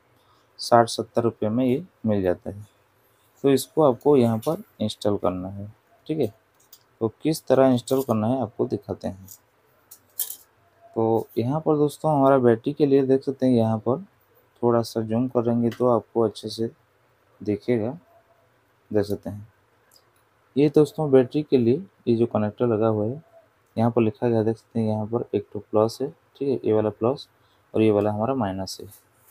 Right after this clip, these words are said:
और ये वाला हमारा दोस्तों line देने के लिए लाइट, ये जो current आएगा इसमें holder का जो आएगा दो ठो पिन, ये वाला, ये वाला negative और ये वाला line के लिए। ठीक है, तो चलिए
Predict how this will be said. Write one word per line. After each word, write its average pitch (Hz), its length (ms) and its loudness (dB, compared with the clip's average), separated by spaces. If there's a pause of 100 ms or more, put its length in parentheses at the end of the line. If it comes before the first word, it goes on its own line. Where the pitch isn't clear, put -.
(400)
और 107 140 2
ये 131 140 6
वाला 151 220 4
हमारा 143 300 2
दोस्तों 135 460 0
line 120 260 2
देने 98 200 -4
के - 160 -16
लिए 101 100 -10 (200)
लाइट, 95 200 0 (720)
ये 110 80 2
जो 113 100 2 (580)
current 110 260 4
आएगा 110 260 0 (420)
इसमें 110 220 -4
holder 110 420 2
का 123 160 -2 (600)
जो 107 60 4
आएगा 104 360 2 (120)
दो 104 140 2
ठो 101 160 -2
पिन, 131 260 -4 (600)
ये 113 80 8
वाला, 95 300 4 (1040)
ये 110 100 4
वाला 110 180 6
negative 107 440 0 (300)
और 104 100 -6
ये 107 100 4
वाला 110 200 0 (220)
line 107 220 2
के 92 140 -6
लिए। 92 220 -6 (360)
ठीक 180 120 -2
है, 123 120 -4 (680)
तो 110 60 -4
चलिए 131 340 -2